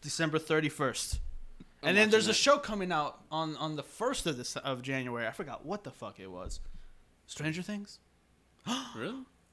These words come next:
Speaker 1: I think so.
Speaker 2: Dude, how is Cobra Kai so good?
Speaker 1: 'Cause it just is.
Speaker 2: It's so corny, but
Speaker 1: That's
Speaker 2: it
Speaker 1: the,
Speaker 2: does it
Speaker 1: that's,
Speaker 2: so well.
Speaker 1: that's the whole thing. Like,
Speaker 2: No, but it's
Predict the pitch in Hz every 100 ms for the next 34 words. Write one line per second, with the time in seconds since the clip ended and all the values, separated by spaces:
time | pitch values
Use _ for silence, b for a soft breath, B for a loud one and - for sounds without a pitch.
0 | _ - 143 202 196 226 139 - _ _
1 | _ _ _ _ _ b b _ 165 135
2 | 117 165 240 226 - 151 139 110 117 95
3 | - 95 92 82 76 _ _ _ _ _
4 | _ _ - 180 185 214 233 - 190 233
5 | 190 123 - 147 151 - - 151 175 208
6 | - 175 170 117 104 110 127 220 240 269
7 | 143 147 170 165 208 247 139 123 151 180
8 | 82 113 190 262 240 277 262 302 311 202
9 | 180 202 262 185 202 -